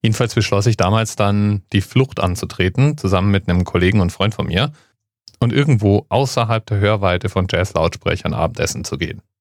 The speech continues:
Wir sind also so weit geradeaus gelaufen, bis wir diese Lautsprecher hinter uns gelassen haben,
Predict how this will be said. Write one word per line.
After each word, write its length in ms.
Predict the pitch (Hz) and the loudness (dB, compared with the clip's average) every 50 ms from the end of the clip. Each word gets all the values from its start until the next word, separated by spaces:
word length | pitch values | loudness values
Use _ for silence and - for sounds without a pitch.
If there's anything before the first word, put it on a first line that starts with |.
| _ _ _ _ _ _ _ _ _ _ _ _ _ _ _ - | _ _ _ _ _ _ _ _ _ _ _ _ _ _ _ 2
Wir 80 | 104 | 4
sind 200 | 120 151 - - | 4 2 2 0
also 240 | 117 120 117 123 131 | -2 -2 0 0 0
so 380 | 113 - 131 139 160 165 160 - | 0 2 0 2 2 0 0 0
weit 280 | 113 113 135 139 - | 0 0 0 -4 -6
geradeaus 600 | - - 113 117 120 117 107 101 131 170 175 - | -4 -2 0 0 2 2 2 2 2 0 -2 -2
gelaufen, 440 | - 92 92 87 92 101 - 151 143 | -2 2 2 2 2 2 0 -2 -2
bis 200 | 120 107 - - | -2 -2 0 0
wir 100 | 101 98 | -2 0
diese 220 | 87 95 87 95 | 0 -2 -2 0
Lautsprecher 520 | 90 87 98 135 - - - 82 - - 98 | 2 2 2 0 -2 -4 -6 -6 -4 -2 -2
hinter 240 | 95 85 - 78 71 | -2 0 0 -2 -4
uns 200 | 82 85 - - | -4 -4 -6 -6
gelassen 360 | 78 73 78 98 - - 87 | -4 -2 -2 -4 -2 -2 -2
haben, 280 | 82 76 85 131 180 | 0 2 2 0 0